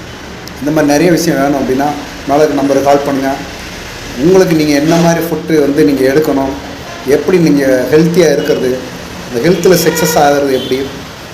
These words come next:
அடுத்து நீங்க வந்து உங்க பிசினஸ்ல சக்ஸஸ் ஆகிறத நீங்க அதுக்கடுத்து பார்க்கலாம். ஹெல்த் சக்ஸஸ் ஆனா மட்டும்தான் பிசினஸ் எதா இருந்தாலும் ஃபேமிலியில சக்ஸஸ் ஆகலாம். இதை பத்தி நீங்க என்ன எடுத்துக்கிறீங்கன்னு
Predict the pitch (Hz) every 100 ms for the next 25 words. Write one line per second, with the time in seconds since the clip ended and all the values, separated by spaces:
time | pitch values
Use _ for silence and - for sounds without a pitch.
0 | 135 170 170 151 143 139 175 - - -
1 | - 143 135 185 190 185 165 160 - 160
2 | 151 135 143 185 127 123 127 139 156 131
3 | 120 123 131 - - - 151 170 165 160
4 | - 160 151 147 131 135 175 170 175 170
5 | - - 143 151 160 175 196 127 139 147
6 | 147 156 151 135 139 135 139 - 131 131
7 | 127 156 170 - - - - - - -
8 | - 139 156 165 156 147 139 156 147 143
9 | 143 131 135 135